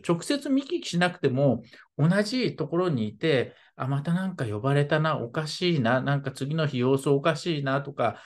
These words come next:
「そういう噂出回ってるよな」っていうか、実際に告発してる人もいるよなっていうか、裁判で確定してるんですよ。だから、その、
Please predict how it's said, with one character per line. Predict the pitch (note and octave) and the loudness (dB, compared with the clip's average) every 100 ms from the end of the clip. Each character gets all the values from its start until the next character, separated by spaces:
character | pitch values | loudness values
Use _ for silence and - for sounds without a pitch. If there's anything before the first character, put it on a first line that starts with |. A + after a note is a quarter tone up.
| - | -20
「そ | - E3+ | 0 2
う | F3 | 4
い | F3+ | 2
う | E3 | 2
噂 | E3+ E3+ E3+ | 2 2 0
出 | D3+ | 0
回 | D#3+ F#3 G3 | 0 2 0
っ | G3+ | 0
て | G#3 | -2
る | F#3+ | 0
よ | D#3+ | -2
な」 | C#3+ D3 | 0 -2
っ | D3 | -2
て | |
い | C3 | -4
う | |
か、 | A#2 | -4
実 | G#2+ D3 B3+ | -2 0 2
際 | A3+ | 0
に | - | -2
告 | - - | -6 2
発 | D#4+ E4 E4 | 2 2 -2
し | - | -2
て | E4+ | -2
る | D4 | -2
人 | C4+ F#3 | -2 0
も | A#2 | 0
い | A#2+ | 0
る | D#3 G3+ | 0 0
よ | A#2 | 0
な | A2 | 0
っ | A#2+ _ _ _ _ _ - | -4 _ _ _ _ _ -6
て | |
い | D#4 | -2
う | |
か、 | - - - _ - | 0 -2 -6 _ -16
裁 | - G#4 G#4+ | -2 2 4
判 | A3 A#2+ | 2 0
で | - | -6
確 | - - | -14 -4
定 | E4 D#4+ | -2 -2
し | |
て | - | -2
る | F4+ F4+ | -4 -4
ん | |
で | G#3+ | -8
す | - | -10
よ。 | - _ _ _ _ _ _ _ - | -20 _ _ _ _ _ _ _ -10
だ | C#4+ | 0
か | G3+ | 2
ら、 | D#3+ | 2
そ | D3+ | 0
の、 | B2+ | -2